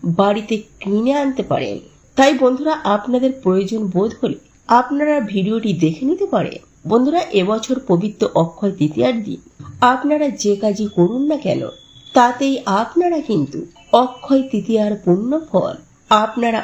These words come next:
অর্জন করবেন। বন্ধুরা, অক্ষয় তৃতীয়ার দিনটি অত্যন্ত শুভ এবং পবিত্রতম একটি দিন।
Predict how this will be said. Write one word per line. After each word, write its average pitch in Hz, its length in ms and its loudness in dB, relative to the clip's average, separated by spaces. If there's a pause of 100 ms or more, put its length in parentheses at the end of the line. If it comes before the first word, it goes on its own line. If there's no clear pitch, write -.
অর্জন 175 420 2
করবেন। 165 420 0 (360)
বন্ধুরা, 302 340 4 (120)
অক্ষয় 226 380 0
তৃতীয়ার 277 400 0
দিনটি 196 400 -2 (340)
অত্যন্ত 330 480 2 (140)
শুভ 180 280 0 (500)
এবং 226 240 2 (160)
পবিত্রতম 269 680 2
একটি 208 280 0
দিন। 127 260 -2